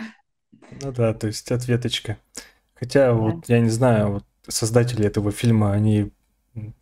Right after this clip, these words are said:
Speaker 1: не знаю, какие их, каких они взглядов придерживаются.
Speaker 2: Ну, Скиф старше, чем Викинг.
Speaker 1: Мгм.
Speaker 2: Это
Speaker 1: Да-да-да, это точно. Если вот говорить о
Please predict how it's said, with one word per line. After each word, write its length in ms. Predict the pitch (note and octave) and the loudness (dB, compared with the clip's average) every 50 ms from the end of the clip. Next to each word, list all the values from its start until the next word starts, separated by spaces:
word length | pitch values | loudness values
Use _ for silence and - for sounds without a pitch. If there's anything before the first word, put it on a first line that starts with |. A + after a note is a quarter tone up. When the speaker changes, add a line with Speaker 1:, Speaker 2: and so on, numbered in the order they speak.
| _ _ _ - - _ _ _ _ _ _ _ _ _ - | _ _ _ -20 -20 _ _ _ _ _ _ _ _ _ 0
Speaker 1:
не 80 | A#2+ A2+ | 2 4
знаю, 240 | A#2+ B2+ B2 A2 - | 4 4 4 4 2
какие 480 | - - - A#2+ A2+ G#2+ G#2+ G#2 G2+ | -2 0 2 4 4 4 4 4 2
их, 340 | G2 - - - - - - - | 0 -2 -4 -6 -8 -8 -4 0
каких 320 | - A#2+ B2 A#2+ B2 - | 0 2 2 2 2 2
они 300 | A#2 A2 A2 G#2+ G#2 - - - - _ _ - | 4 4 4 4 2 0 -2 -10 -20 _ _ -2
взглядов 640 | A2 A2+ A#2 A#2+ B2 A#2 G#2+ G#2+ G2+ - - - - _ _ _ _ _ _ _ _ - | 0 2 4 4 4 4 4 2 -2 -4 -6 -14 -18 _ _ _ _ _ _ _ _ -10
придерживаются. 800 | - A2 G#2 A#2+ A#2 A#2 G#2+ G2+ G#2 G2+ G2 - - G#2+ G2 - _ _ _ _ _ _ _ _ _ _ - | -6 0 2 2 2 2 0 -2 -2 -2 -4 -6 -6 -8 -8 -8 _ _ _ _ _ _ _ _ _ _ -4
Speaker 2:
Ну, 100 | C4 C4 | -2 -2
Скиф 240 | - - - D#4 D4+ - - | -2 -2 -4 -4 -6 -6 -10
старше, 400 | - E4+ D#4 B3+ A3+ - - G#3+ | -4 -2 -2 0 -2 -2 -4 -6
чем 240 | - - F#3 F#3 F#3 | -6 -8 -8 -8 -8
Викинг. 600 | F3 D#3+ D#3+ D#3 D#3 - C3 C#3 A3 - - - _ - | -6 -6 -6 -8 -8 -10 -12 -12 -12 -12 -14 -18 _ -4
Speaker 1:
Мгм. 360 | B2+ A#2 A2 G#2 G#2+ G#2+ G#2+ | -2 -2 0 0 0 -2 -2
Speaker 2:
Это 220 | A2 A#2 - - - _ _ - - - _ _ _ | -2 -4 -6 -12 -18 _ _ -20 -20 -20 _ _ _
Speaker 1:
Да-да-да, 640 | - A#2 A#2 A#2+ A#2+ A#2 A#2+ A#2 A#2+ A#2+ A2+ G#2 G2 - _ _ - | -6 0 2 2 4 4 2 2 2 2 2 0 0 -4 _ _ -8
это 240 | - A2+ - D3 | -8 -8 -6 -8
точно. 460 | C3 - A2+ G#2 - - G#2+ G2+ G2 - - _ _ _ _ _ _ _ - | -8 -4 -4 -6 -4 -4 -4 -4 -4 -6 -10 _ _ _ _ _ _ _ -6
Если 340 | - C3 B2+ A#2+ B2 C3 B2+ | -2 0 0 0 2 2 2
вот 220 | A#2+ A#2+ A#2+ B2 | 2 2 0 0
говорить 460 | - C3+ B2 B2+ B2 B2+ B2 B2 - - | 2 2 4 4 4 4 2 0 -2 -2
о 460 | - B2 A#2 A2+ A2 A2 A2 G#2+ G2+ | 0 2 4 4 4 4 2 2 0